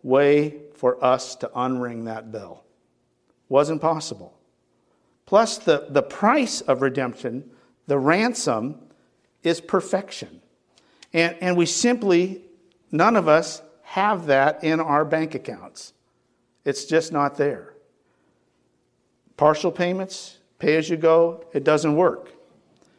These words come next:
A-, and, and while you can go from perfect to imperfect, it's impossible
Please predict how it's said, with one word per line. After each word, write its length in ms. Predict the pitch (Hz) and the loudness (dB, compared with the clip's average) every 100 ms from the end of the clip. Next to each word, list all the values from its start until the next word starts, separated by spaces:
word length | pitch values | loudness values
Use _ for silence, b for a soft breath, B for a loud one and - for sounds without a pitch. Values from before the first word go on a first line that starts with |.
| b b b b _ | b b b b _
A-, 380 | 165 165 - - 180 | -8 -8 -16 -6 0
and, 260 | 165 165 - | 0 -2 -2
and 180 | 151 151 | 0 4
while 180 | 170 202 | 6 6
you 120 | 214 | 2
can 200 | 220 196 | 0 2
go 420 | 202 208 214 226 | 6 6 6 2
from 320 | - 180 147 | -2 -2 -2
perfect 800 | - 226 233 233 175 220 - - _ _ _ _ _ _ _ _ | 2 4 4 4 0 0 -8 -20 _ _ _ _ _ _ _ _
to 180 | 156 151 | -4 -2
imperfect, 920 | 180 247 226 117 - 120 156 - - _ _ _ _ _ _ _ _ _ _ _ _ - | 0 0 0 -2 -2 -4 -6 -10 -20 _ _ _ _ _ _ _ _ _ _ _ _ 0
it's 200 | 151 - | 0 0
impossible 1120 | 170 160 160 - 220 233 - 131 113 98 - | -2 -2 -4 0 0 2 -2 -2 -2 -4 -12